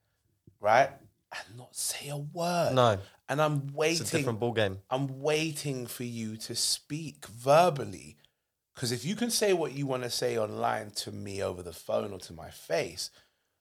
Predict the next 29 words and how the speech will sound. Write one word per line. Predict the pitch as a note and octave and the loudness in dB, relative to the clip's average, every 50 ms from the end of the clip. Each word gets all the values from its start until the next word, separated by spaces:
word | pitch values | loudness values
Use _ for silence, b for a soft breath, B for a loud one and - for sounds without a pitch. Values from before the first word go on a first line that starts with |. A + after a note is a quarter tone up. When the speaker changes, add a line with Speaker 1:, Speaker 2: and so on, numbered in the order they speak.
| _ _ _ _ | _ _ _ _
Speaker 1:
cool. | - - - F3 D#3 A#2+ A2 A2+ - _ _ _ _ _ _ _ | -2 2 4 4 4 2 0 -4 -8 _ _ _ _ _ _ _
It's | _ - _ _ - | _ -20 _ _ -2
very | D3 D#3+ F3+ F#3+ G#3 G#3+ G#3+ G#3 G#3 _ _ | 2 4 4 4 4 2 -2 -4 -8 _ _
easily, | - F3+ G3 A3 A#3 A#3+ A3+ F#3 F3+ D#3 C3 A#2 A2 G#2+ G#2+ A2 - - | -12 -6 -2 0 2 2 2 2 2 2 0 -2 -4 -6 -10 -12 -10 -6
easy | F3+ A3 G#3+ E3+ D3 C#3 | -2 -2 -2 -2 -2 -6
to | - A#2+ | -6 -4
do | B2 C3 A#2 | -2 0 0
it | - - | 0 4
on, | - A#2+ A#2 A2+ A2 A2 G#2+ - - | 4 4 4 4 2 -4 -10 -8 -8
online | G#2+ G#2 G#2 G2+ F#2+ F2+ E2 - _ _ _ _ _ _ _ _ - | -8 -6 -2 -2 -2 -2 -4 -10 _ _ _ _ _ _ _ _ 2
and | B2 B2 B2 A2+ | 2 4 6 8
then | C3 B2+ B2 B2 A#2+ | 6 6 6 6 2
not | A#2 A#2 - - _ _ | 0 0 -2 -4 _ _
say | - - - A#2+ A2 G#2+ | -6 -2 2 2 2 2
my | G#2 G#2 | 2 0
name | G#2 G#2 G#2 G2+ G2 | 0 0 -2 -2 -2
or | F#2+ F#2 | -4 -2
tag | - - G#2+ G2+ F2+ - | 2 4 4 4 4 0
me. | G2 F#2+ F#2+ - _ _ _ _ _ _ _ _ _ _ _ _ _ _ _ _ _ - | -8 -16 -16 -20 _ _ _ _ _ _ _ _ _ _ _ _ _ _ _ _ _ -2
When | A2+ A#2 C#3+ E3+ F3+ | 2 4 6 8 8
I, | F3+ E3 - - | 6 6 4 2
and | B2 B2 B2 A#2 | 0 0 2 2
when | D3 D#3 | 4 4
I | D#3 D3 | 4 6
don't, | D3 D#3+ D#3 - - - | 6 4 4 4 0 -2
and | A#2 B2 | 2 2
I | B2+ B2+ | 2 4
don't | - D3+ D3+ C3 | 6 6 4 4
respond, | A#2+ A2+ - - C#3+ C#3 A2+ G2+ G2+ | 2 -2 0 4 6 6 4 4 -4